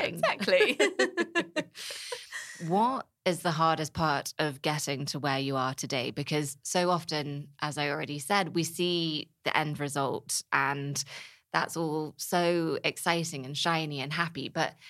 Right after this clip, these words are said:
Speaker 1: have there been hard times
Speaker 2: Yes.
Speaker 1: or has it been quite a smooth sailing journey?
Speaker 2: I'd say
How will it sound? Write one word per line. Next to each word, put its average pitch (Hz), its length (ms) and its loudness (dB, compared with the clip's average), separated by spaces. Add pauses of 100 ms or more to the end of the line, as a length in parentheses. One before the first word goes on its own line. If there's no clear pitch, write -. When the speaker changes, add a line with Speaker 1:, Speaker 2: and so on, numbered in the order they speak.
(120)
Speaker 1:
have 190 380 -2
there 170 180 4
been 165 760 -2 (180)
hard 190 420 2
times - 640 -6
Speaker 2:
Yes. - 160 -6
Speaker 1:
or 165 160 6
has 160 260 2
it 147 180 -2
been 143 420 -4 (100)
quite 139 320 -2
a - 100 -6
smooth 135 400 -6
sailing 120 420 -8
journey? 110 420 -10 (300)
Speaker 2:
I'd 226 200 0
say 294 320 0